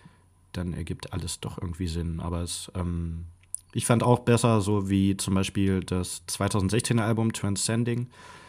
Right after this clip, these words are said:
fand ich, ähm, Stormbending, den Song zum Beispiel übelst cool. Da ist halt noch ein bisschen klarere Linie. Klar, auch Progressive Metal, viel, ähm, rumexperimentiert, aber nicht so abgedreht.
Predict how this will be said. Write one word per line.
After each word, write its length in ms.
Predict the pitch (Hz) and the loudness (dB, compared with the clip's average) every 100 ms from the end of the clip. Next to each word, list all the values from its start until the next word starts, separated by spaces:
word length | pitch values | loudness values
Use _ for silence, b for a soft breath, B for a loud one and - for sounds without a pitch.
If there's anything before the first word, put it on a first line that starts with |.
| B | B
fand 200 | - 98 | -4 0
ich, 140 | 98 - | 0 0
ähm, 100 | 95 | -4
Stormbending, 580 | 92 110 113 110 110 107 | -2 2 2 2 2 0
den 140 | 107 101 | -2 -2
Song 280 | 104 104 | -4 -4
zum 160 | - 98 | -4 -4
Beispiel 260 | 98 - 95 | -4 -4 -4
übelst 220 | 98 - - | -4 -6 -4
cool. 180 | 104 - _ _ _ _ _ _ _ _ _ - - | -4 -4 _ _ _ _ _ _ _ _ _ -14 -4
Da 140 | 104 95 | 0 2
ist 120 | 98 | 2
halt 100 | 95 | 2
noch 100 | 95 | 2
ein 80 | 92 | 0
bisschen 260 | 107 98 | 0 0
klarere 500 | 95 104 98 92 90 | -2 0 0 0 0
Linie. 440 | 90 98 98 92 95 - | 0 2 2 0 -4 -10
Klar, 320 | - 113 110 107 | -2 0 0 0
auch 220 | 110 - - | -4 -6 -8
Progressive 560 | - 101 101 107 113 107 - 101 | -2 0 0 0 -2 -4 -8 -4
Metal, 480 | 107 120 110 107 107 - | -2 0 0 0 -6 -14
viel, 400 | - 107 104 107 - | -4 0 0 -4 -4
ähm, 160 | 104 | -2
rumexperimentiert, 960 | 107 120 - - 117 110 107 110 107 - | 0 -2 -2 -6 -4 -2 -2 0 0 -2
aber 380 | 98 95 92 98 B B B B B B B B B _ _ - | -4 -2 -4 -6 B B B B B B B B B _ _ -8
nicht 100 | 92 | -6
so 320 | 95 87 87 - - | -6 -6 -8 -12 -14
abgedreht. 540 | 90 87 85 87 | -12 -10 -10 -10